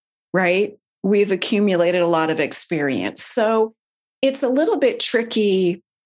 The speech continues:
And I think people have some heartburn kind of narrowing down and focusing a little bit. So what I encourage people to do is find that intersection of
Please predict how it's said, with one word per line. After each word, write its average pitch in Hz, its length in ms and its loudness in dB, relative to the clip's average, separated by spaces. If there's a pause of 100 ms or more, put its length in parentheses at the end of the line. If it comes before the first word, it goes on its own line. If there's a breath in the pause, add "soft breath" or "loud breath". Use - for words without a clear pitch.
(440)
And 262 100 2
I 240 80 -2
think 262 260 -2
people 262 240 0
have 233 240 -2
some 196 200 -2
heartburn 196 720 -2
kind 175 280 -2
of 170 240 -2 (440)
narrowing 220 560 2
down 175 340 0
and 147 180 -2
focusing 226 580 0
a 294 80 2
little 294 280 0
bit. 339 420 -2 (640)
So 294 300 0
what 269 340 0
I 302 140 -2
encourage 294 520 -2
people 226 320 0
to 233 180 -2
do 170 520 0
is 220 280 0
find 254 360 0
that 320 220 0
intersection 214 840 0
of 170 500 0